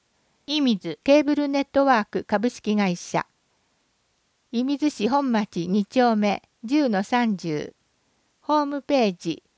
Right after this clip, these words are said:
ダブリュダブリュダブリュドットシーエーエヌイ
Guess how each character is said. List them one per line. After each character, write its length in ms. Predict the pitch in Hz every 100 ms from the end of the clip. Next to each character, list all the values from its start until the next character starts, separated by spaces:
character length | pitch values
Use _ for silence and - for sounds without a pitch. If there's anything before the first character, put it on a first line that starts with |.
| _ _ _ _ _
ダ 140 | 220
ブ 120 | 226 294
リ 120 | 302
ュ 40 |
ダ 140 | 277 285
ブ 140 | 277
リ 80 | 277
ュ 40 |
ダ 140 | 277 269
ブ 80 |
リ 80 | 220
ュ 40 | 185
ド 80 | 175
ッ 80 | - _
ト 200 | 160 -
シ 400 | - - 285 285
ー 0 |
エ 240 | 262 240 -
ー 40 |
エ 40 | 202
ヌ 140 |
イ 20 | 240